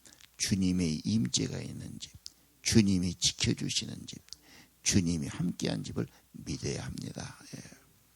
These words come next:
그래서 집에서 중보 기도를 해라. 안 하는 것보다 훨씬 낫지. 말씀을 봐라,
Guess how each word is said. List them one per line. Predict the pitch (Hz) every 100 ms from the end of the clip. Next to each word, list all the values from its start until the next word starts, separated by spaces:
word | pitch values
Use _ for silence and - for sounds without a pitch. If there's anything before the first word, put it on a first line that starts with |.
| _ _ _ _ _ _ _ _ _ _ _ - _ _ _ - - - _ _ _ _ _ _ _ _ _ _ _ - - - - - - - -
그래서 | 147 143
집에서 | 131 - 113 110 104 107 110 104 - - - - - - - - - -
중보 | - 104 98 90
기도를 | 78 - 90 -
해라. | - - - - - _ _ _ _ _ -
안 | 92 113
하는 | 156
것보다 | 156 147 -
훨씬 | 50 - 156 190 190 - -
낫지. | 76 - - - _ _ - - - -
말씀을 | 80 78 - 50 -
봐라, | - - - 131